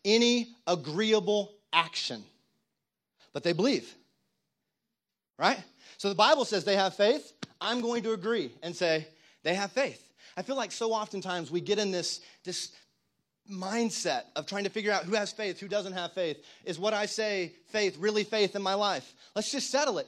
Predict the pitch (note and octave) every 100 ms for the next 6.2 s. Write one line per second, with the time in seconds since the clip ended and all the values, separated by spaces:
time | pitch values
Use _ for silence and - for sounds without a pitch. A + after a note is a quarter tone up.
0 | - B3 G#4+ G4+ - - - - _ _
1 | - A#3+ - G4 F#4 - _ _ _ _
2 | _ _ G#3 A#3 C4+ D4 D#4 D#4 A#3+ B3+
3 | C#4 C4 - A3 A#3 C#4 - A#3 A3 A3+
4 | G3+ G#3 A#3+ C4 - _ _ _ _ _
5 | _ _ _ F3+ A3 B3 A#3+ C4 C#4 A3+
6 | - -